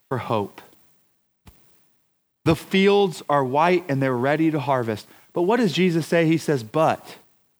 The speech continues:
the laborers are few." The laborers are few. The Christians that are telling people about Jesus are few.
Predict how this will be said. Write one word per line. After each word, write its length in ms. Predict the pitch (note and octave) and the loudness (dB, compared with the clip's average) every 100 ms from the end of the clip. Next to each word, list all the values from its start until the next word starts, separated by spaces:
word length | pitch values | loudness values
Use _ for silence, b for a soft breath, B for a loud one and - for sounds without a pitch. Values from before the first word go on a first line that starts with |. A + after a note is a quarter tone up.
| _ _ _ _ _ _ | _ _ _ _ _ _
the 100 | B2+ | -2
laborers 600 | B2+ C#3 C3 A#2 G#2+ G#2 | 0 0 0 -2 -4 -4
are 80 | G#2+ | -8
few." 380 | - C3 F#2+ - _ _ _ _ _ _ _ _ _ _ _ _ _ _ _ _ _ _ _ _ | -6 -6 -6 -10 _ _ _ _ _ _ _ _ _ _ _ _ _ _ _ _ _ _ _ _
The 140 | D#3+ D#3+ | 0 2
laborers 500 | D#3+ F3+ E3 C#3+ C3 | 4 2 2 0 0
are 120 | B2+ | -2
few. 320 | - F#3 C3+ B B B | -2 -2 -2 B B B
The 80 | D3+ | -4
Christians 560 | - F#3+ F#3+ - E3 C#3 | 0 0 0 0 -2 0
that 120 | D#3 | 0
are 120 | C#3+ | 0
telling 360 | - E3+ F3+ D3+ | -2 -2 0 0
people 380 | F3 E3+ E3 | 0 0 0
about 260 | C#3+ D3+ B2+ | 0 2 0
Jesus 400 | C3 E3+ D3+ - D3 | 0 0 0 -4 -2
are 140 | C3+ | -2
few. 420 | - E3+ F3 G2 | -2 -2 -2 -2